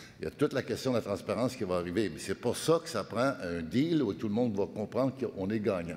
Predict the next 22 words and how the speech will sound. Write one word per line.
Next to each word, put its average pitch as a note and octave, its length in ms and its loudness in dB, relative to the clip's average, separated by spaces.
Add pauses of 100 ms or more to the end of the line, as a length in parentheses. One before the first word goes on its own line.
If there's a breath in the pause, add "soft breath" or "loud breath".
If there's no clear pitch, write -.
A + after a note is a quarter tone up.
Donc, G#2+ 200 0
deuxième C#3 320 4
point, C3 320 0 (520 loud breath)
il - 40 -14
n'y F#2+ 80 2
a - 20 6
pas E3+ 240 4
d'incompatibilité. A2 840 -2
Au B2+ 180 -4
contraire, A#2 480 0
pour F#2+ 100 -4
aller G2 160 0
plus B2 220 0
vite C3+ 240 2
au G#2+ 40 -2
niveau F#2+ 360 0
de F2+ 80 -4
la, E2 100 0
de D#2 300 -8
la, D#2+ 60 -6
de D#2+ 100 -8
la, D2+ 260 -8